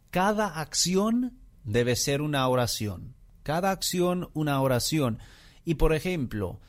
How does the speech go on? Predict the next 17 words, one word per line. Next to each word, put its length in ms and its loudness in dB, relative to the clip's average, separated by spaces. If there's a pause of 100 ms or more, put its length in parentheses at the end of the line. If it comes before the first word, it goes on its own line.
(180)
si 240 2
uno 300 0
está 340 -2
plegando 640 2
la 160 2
ropa 420 0
de 160 -4
sus 340 -6
hijos 460 -8
o 80 -6
de 160 -2
su 300 -2 (320)
esposa 800 0
o 100 -8
de 100 -6
su 140 -6
esposo 640 -4